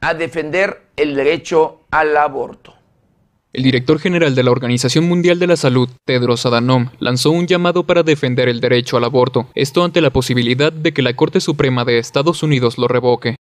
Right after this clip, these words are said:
Speaker 2: Sin eludir directamente al caso de Estados Unidos, con el director de la Organización Mundial de la Salud tuiteó que restringir el acceso al aborto no reduce el número de procedimientos,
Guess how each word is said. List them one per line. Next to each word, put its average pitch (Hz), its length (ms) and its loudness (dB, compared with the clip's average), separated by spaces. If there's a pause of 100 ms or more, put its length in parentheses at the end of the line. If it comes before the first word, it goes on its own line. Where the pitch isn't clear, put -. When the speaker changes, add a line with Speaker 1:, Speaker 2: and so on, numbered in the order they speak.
Speaker 2:
Sin 131 200 -2
eludir 127 380 0
directamente 196 600 0
al 196 140 0
caso - 260 -2
de 123 160 0
Estados 160 440 -2
Unidos, 127 420 0
con 131 260 0
el 120 100 -2
director 131 440 0
de 180 80 -2
la 180 80 2
Organización 131 600 0
Mundial 170 360 0
de 127 80 2
la 120 80 2
Salud 120 320 0
tuiteó 143 580 0
que 143 120 0
restringir 127 640 0
el 190 120 2
acceso 131 420 -2
al 117 100 0
aborto 120 520 -2
no 131 240 0
reduce 185 480 0
el 175 140 -2
número 127 280 2
de 117 120 2
procedimientos, 117 840 -2